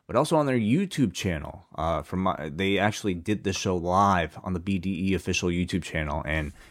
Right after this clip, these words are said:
it looked like a great deal of fun with a lot of activity in the chat room. So go subscribe to B D E official. They'll probably do this again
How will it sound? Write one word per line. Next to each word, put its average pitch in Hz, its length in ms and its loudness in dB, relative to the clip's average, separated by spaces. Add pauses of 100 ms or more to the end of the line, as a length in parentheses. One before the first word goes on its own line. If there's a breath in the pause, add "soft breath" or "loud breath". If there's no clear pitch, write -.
(140)
it 85 80 -2
looked 98 180 2
like 98 220 0 (160)
a 98 40 -4
great 120 280 2
deal 110 200 4
of 90 60 0
fun 95 240 2
with 85 160 -4 (240)
a 82 60 -2
lot 107 320 4
of 101 80 2
activity 90 440 0
in 87 100 0
the 80 80 -2
chat 78 280 -2
room. 73 180 -6
So 85 280 -2 (240 soft breath)
go 120 100 4
subscribe 107 480 2
to 98 80 -2
B 101 180 0
D 98 240 2
E - 40 2
official. 95 480 0
They'll 87 120 0
probably 120 540 0
do 90 160 0
this 87 160 -4
again 80 300 -2